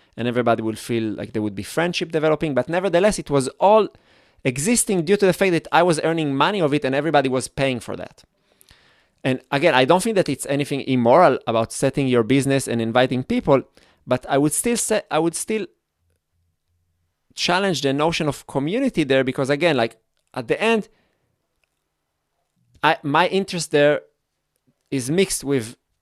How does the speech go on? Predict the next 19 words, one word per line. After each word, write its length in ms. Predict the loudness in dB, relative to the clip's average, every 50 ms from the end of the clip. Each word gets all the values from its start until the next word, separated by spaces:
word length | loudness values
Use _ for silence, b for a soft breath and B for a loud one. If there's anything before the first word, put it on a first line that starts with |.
| _ -16
m-, 120 | -16 -14 _
you 100 | -8 -6
know, 80 | -4 -4
with 200 | -4 -4 -6 -6
finance. 640 | -6 -4 -2 -2 0 -2 -2 -6 -6 -10 -14 -20 _ _ _ _ _ _ _ _ _ _ _ _ _ _ _ _
So, 460 | -12 -4 0 4 4 6 6 4 2 -2 _ _ _ _ _ _ _ _ _ _ _ _
so 140 | -4 0 4
yeah, 160 | 6 8 8
I, 100 | 8 6 4 2 0
I 100 | -2 -2
care 240 | 0 0 2 4 4
about 200 | 4 4 4 2
the 80 | 2
people. 340 | 0 -2 -4 -2 0 2 2
I, 140 | 2 2 0 -2
I 100 | -2 -2
want 240 | 0 0 0 0 -2
them 140 | -4 -6 -6 -6
to, 760 | -8 -6 -4 -2 -2 0 0 0 0 0 -2 -2 -2 -4 -6